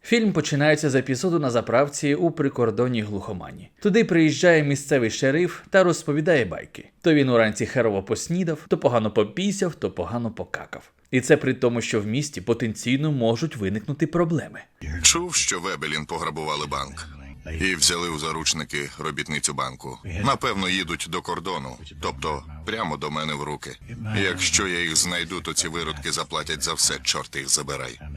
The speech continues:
Speaker 1: Виходить, офігевший тип. До нього їдуть найнебезпечніші бандити, а він тут про своє нетравлення шлунка втирає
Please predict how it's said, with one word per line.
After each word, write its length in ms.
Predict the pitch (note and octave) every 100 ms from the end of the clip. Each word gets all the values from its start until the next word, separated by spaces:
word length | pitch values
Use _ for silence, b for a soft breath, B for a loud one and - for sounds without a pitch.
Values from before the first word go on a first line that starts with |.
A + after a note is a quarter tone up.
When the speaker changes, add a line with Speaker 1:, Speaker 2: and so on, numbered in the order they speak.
| C#2+
Speaker 1:
Виходить, 520 | F3+ F#3+ A#3 A3+ A3+ G#3
офігевший 800 | G3 G#3 F#3 G3 A3 - A3 G3+
тип. 320 | - E2+ - - b
До 140 | A2+ A#2
нього 280 | C#3+ B2
їдуть 320 | A2+ C#3+ D3+ C3
найнебезпечніші 1040 | C#3 D3+ C#3+ C#3+ C#3 - D3+ - B2+ -
бандити, 600 | G#2+ G#2+ G2 G2 C3+ E3 B B
а 100 | C#3
він 140 | F#3
тут 220 | - E3+ -
про 120 | F#3
своє 360 | - F#3 F#3
нетравлення 680 | E3+ F#3 F#3 F#3+ F3+ F#3+ F#3+
шлунка 460 | F#3 - C#3 G2 E2+
втирає 500 | - F#2+ D3 A#2+